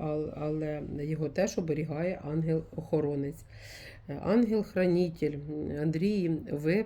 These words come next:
будете збережені сто відсотків. І Андрійовичі. Так, далі хто в нас іде? Інна. Напишете, я подивлюсь іме-,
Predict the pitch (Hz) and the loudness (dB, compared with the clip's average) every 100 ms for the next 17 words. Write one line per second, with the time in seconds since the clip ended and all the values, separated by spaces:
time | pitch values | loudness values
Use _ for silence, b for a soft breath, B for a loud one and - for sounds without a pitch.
0 | - 160 147 165 160 160 147 147 151 147 | -2 -6 -2 0 0 -2 -4 -2 0 0
1 | 139 139 139 135 - 247 208 165 - 151 | 0 0 0 -2 2 4 4 0 0 0
2 | 135 - 135 - 190 226 226 220 185 147 | 0 -6 -6 0 2 2 4 2 2 0
3 | 147 139 135 135 - 139 - B B B | 0 2 2 0 -2 -8 -8 B B B
4 | B B B B - 180 175 165 160 165 | B B B B 6 8 8 8 6 8
5 | 180 214 254 254 - 185 214 247 254 269 | 10 10 8 6 4 8 10 8 8 6
6 | 233 254 269 - 208 226 202 185 160 165 | 10 12 12 10 8 10 10 8 6 2
7 | B B B - - 165 185 165 160 - | B B B -20 -2 0 4 2 2 0
8 | 147 151 156 156 156 147 - 143 143 | 2 0 0 0 0 -2 -4 -2 0